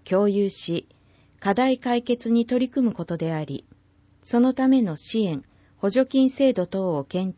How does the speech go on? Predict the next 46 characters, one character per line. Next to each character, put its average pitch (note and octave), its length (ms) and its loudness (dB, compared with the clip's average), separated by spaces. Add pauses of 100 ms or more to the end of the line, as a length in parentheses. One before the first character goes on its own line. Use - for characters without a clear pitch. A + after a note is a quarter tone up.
討 E3+ 140 -8
し、 - 320 -6 (640)
地 D4 200 0
域 A3 220 -2
の E3 180 -4 (180)
支 - 220 0
援 B3+ 220 6
ネ B3+ 100 2
ッ - 40 -6
ト B3+ 200 -2
ワ C4 140 2
ー A3+ 60 -2
ク F3 140 -6
の D3 140 -2
中 G3 240 -2
心 G3 280 -4
と G3 160 -8
し - 140 -8
て、 - 240 -6 (380)
積 G#3+ 280 0
極 A#3+ 260 -4
的 A#3 240 -2
な A3+ 100 2
役 G#3+ 320 -2
割 G#3 300 0
を E3+ 180 -4 (240)
果 G3+ 140 -8
た C4+ 140 0
す G#3+ 140 -6
べ F#3+ 120 0
き E3+ 140 -6
も D#3 140 -2
の A#3 140 -2
と A3+ 140 -6
考 F#3 320 -6
え F3 140 -4
て D3 120 -10
い B2+ 140 -10
る。 - 120 -14 (1160)
写 G#3 200 -2
真 B3 320 0
が A#3 120 0
あ A3 80 -2
り G#3+ 140 -2
ま G3+ 120 -4
す。 - 240 -18